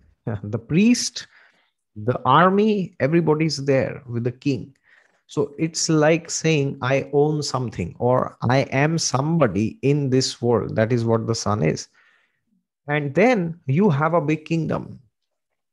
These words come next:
but that's not enough. How do you feel about your kingdom? Are you happy or are you unhappy?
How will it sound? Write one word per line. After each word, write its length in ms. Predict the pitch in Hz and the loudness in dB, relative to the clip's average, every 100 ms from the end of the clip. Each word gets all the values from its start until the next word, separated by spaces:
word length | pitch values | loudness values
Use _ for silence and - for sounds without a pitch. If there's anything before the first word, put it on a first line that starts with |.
| _ - | _ -4
but 360 | 120 113 110 | 0 0 0
that's 280 | 113 113 - | -2 -2 -4
not 180 | 117 110 - | -4 -4 -6
enough. 380 | 113 - _ _ _ _ _ _ - | -10 -10 _ _ _ _ _ _ -2
How 200 | 160 214 | 4 4
do 120 | 262 269 | 6 6
you 200 | 269 247 - | 4 2 2
feel 200 | 220 202 | 4 6
about 300 | 110 78 - | 4 2 0
your 140 | - | -2
kingdom? 400 | - - - - - _ _ _ _ - | -2 -6 -8 -12 -14 _ _ _ _ -4
Are 80 | 127 | 0
you 140 | 185 | 2
happy 460 | 151 165 190 135 - _ _ _ _ _ _ _ - | 2 0 -4 -6 -8 _ _ _ _ _ _ _ -4
or 280 | 120 139 - | 0 0 0
are 180 | 117 | 0
you 140 | 123 123 | 2 0
unhappy? 540 | 123 120 143 - - | -4 -6 -8 -10 -18